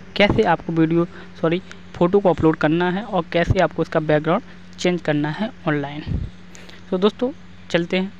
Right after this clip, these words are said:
आगे बढ़ने से पहले अगर आप हमारे चैनल पर नए हैं तो चैनल को सब्सक्राइब कर लें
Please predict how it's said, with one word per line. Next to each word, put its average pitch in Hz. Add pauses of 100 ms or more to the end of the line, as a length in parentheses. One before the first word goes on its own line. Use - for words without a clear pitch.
(420)
आगे 220
बढ़ने 214
से 202
पहले 190
अगर 165
आप 160
हमारे 156
चैनल 156
पर 156
नए 160
हैं 175 (160)
तो 160
चैनल 156
को 156
सब्सक्राइब 156 (160)
कर 165
लें 180